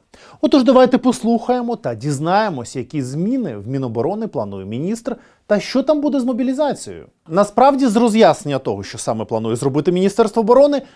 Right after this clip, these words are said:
цей брифінг перетворився на обговорення лише питання мобілізації та її майбутнього. За словами Умерова, Р Ф нарощує кількість своїх солдат, і Україна мусить на це реагувати. Втім, як він каже, є болючі для населення питання,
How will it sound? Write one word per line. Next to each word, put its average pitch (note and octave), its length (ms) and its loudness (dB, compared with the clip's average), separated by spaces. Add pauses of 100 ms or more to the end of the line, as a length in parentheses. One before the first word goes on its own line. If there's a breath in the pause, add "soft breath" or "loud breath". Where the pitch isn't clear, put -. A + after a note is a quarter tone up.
(120 loud breath)
цей D4 300 4
брифінг C4 440 2
перетворився D3+ 880 0
на C3+ 200 -4
обговорення D3 720 -2
лише G#3+ 220 -4
питання A#2 380 -6
мобілізації B2+ 760 -2
та C3+ 120 -2
її B2+ 120 -4
майбутнього. G#2 600 -12 (380 loud breath)
За F#3+ 80 -4
словами C4 300 4
Умерова, G#2+ 500 -2
Р A#2+ 120 0
Ф D#3 180 0
нарощує G3 520 2
кількість F#3 480 -6
своїх D3 260 -6
солдат, C#3+ 460 -8 (280 loud breath)
і G3 60 2
Україна A#3+ 420 2
мусить C4+ 480 0
на D3 100 -4
це A2+ 200 -8
реагувати. G#2+ 720 -4
Втім, C4 360 0 (140)
як B2+ 140 -10
він A#2 100 -6
каже, G2 360 -10
є B2 140 -6
болючі E3 560 -2
для F#3 140 -4
населення G3 400 -4
питання, G3 500 -6